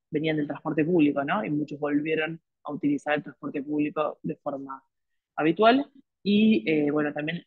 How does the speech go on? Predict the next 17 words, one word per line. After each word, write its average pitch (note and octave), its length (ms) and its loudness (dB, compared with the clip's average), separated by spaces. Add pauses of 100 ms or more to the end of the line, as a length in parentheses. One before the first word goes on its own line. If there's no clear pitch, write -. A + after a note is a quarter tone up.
eh, - 200 -12
sí F3 200 -8
se E3 140 0
ve E3 360 2 (160)
mucho E3 360 -4
más, D#3+ 120 -8 (400)
mucho E3 300 -6
más D#3 120 -4
movimiento D#3+ 460 -2
en D#3+ 80 4
los D3+ 80 -2
barrios, E3+ 640 -2 (340)
¿no? D#3+ 320 -2
Estos - 240 -10
procesos D3+ 500 -6
de, C#3 340 -6 (580)
em, C3+ 680 -8